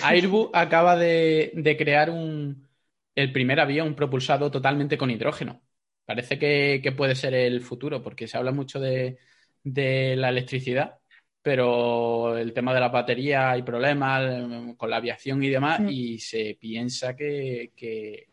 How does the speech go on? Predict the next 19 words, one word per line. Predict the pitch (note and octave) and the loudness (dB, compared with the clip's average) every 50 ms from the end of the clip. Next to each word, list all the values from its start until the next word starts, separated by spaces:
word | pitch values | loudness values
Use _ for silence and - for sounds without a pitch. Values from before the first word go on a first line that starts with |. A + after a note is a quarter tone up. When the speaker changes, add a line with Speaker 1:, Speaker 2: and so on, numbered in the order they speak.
| _ - | _ -16
Speaker 1:
la | B2 A2+ G#2+ | -12 -12 -12
solución | - - A#2 A2 A2 - A#2 A2+ A2+ | -12 -12 -16 -18 -18 -16 -16 -14 -12
sería | - B2 A2+ A#2 A#2+ A#2+ | -10 -10 -10 -8 -8 -10
utilizar | A#2+ - C3+ C3+ C3 - C#3+ C#3 | -10 -10 -10 -10 -8 -6 -6 -6
hi-, | B2+ A2+ A2 A2 A2 A2 - _ - | -8 -8 -14 -14 -16 -20 -20 _ -10
hidrógeno, | B2+ A#2 A#2+ B2+ A#2+ - - A#2+ A2+ A2 A2+ - _ _ _ _ _ _ _ _ | -8 -6 -4 -4 -4 -4 -4 -6 -6 -6 -8 -10 _ _ _ _ _ _ _ _
eh, | - A#2 A2+ | -8 -8 -6
como | - A2+ A2+ A2+ A2 | -4 -2 -2 -2 -2
combustible | A#2+ A2+ G#2+ G#2 G#2+ - - D#3 C#3+ A#2 G2+ | -4 -6 -6 -6 -8 -6 -6 -6 -6 -6 -10
en | G2+ G#2 G#2 G#2 G#2 | -12 -14 -16 -14 -12
lugar | G#2+ G#2+ G#2+ G#2 G#2 - | -12 -10 -10 -10 -10 -10
de | G#2+ G#2+ G#2+ A2 G#2+ G#2+ G#2+ - | -10 -10 -10 -10 -12 -14 -16 -18
simplemente | - A2+ A2 G#2 G#2+ A2 G#2+ - G#2+ | -18 -16 -16 -14 -14 -14 -12 -12 -12
grandes | G#2+ G#2 G#2+ G#2+ G#2+ G#2 G#2 | -12 -12 -12 -12 -12 -12 -12
baterías | G#2 G#2 - G#2+ G#2+ G#2+ G#2 G#2 | -12 -12 -14 -14 -14 -14 -16 -16
de, | - A2 A2 A2+ A2+ _ _ _ _ _ _ _ _ _ _ _ _ | -16 -20 -20 -20 -20 _ _ _ _ _ _ _ _ _ _ _ _
de | - B2 A#2 A2 | -10 -8 -6 -6
electricidad. | G#2+ A2 G#2+ - - A2+ A2 - A#2+ C3+ F#3+ | -6 -8 -10 -12 -12 -14 -10 -4 0 0 2
Speaker 2:
Claro. | F3+ E3 E3 - | 2 0 -4 -8